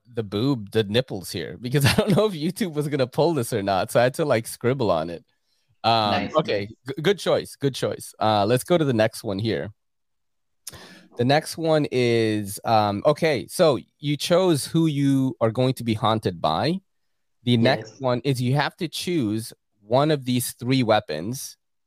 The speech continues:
Speaker 1: to fight off the, uh, the, what is it called? The,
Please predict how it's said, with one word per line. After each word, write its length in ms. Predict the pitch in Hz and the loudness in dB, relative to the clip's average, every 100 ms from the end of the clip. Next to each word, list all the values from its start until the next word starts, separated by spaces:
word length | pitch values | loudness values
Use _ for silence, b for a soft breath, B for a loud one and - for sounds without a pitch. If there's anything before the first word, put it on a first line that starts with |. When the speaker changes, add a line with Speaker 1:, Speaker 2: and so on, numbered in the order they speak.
| - | -4
Speaker 1:
to 120 | 113 | -4
fight 320 | 107 113 107 | 0 2 2
off 460 | 78 98 101 - - _ - | 0 -2 -2 -8 -20 _ -4
the, 380 | 104 92 82 67 _ _ - | -2 0 -2 -6 _ _ -6
uh, 300 | 104 92 90 | 0 0 0
the, 220 | 90 92 | -2 -2
what 160 | 90 127 | 0 0
is 100 | 160 | -2
it 80 | 196 | -8
called? 380 | - 214 208 | -8 -8 -8
The, 120 | 90 | -10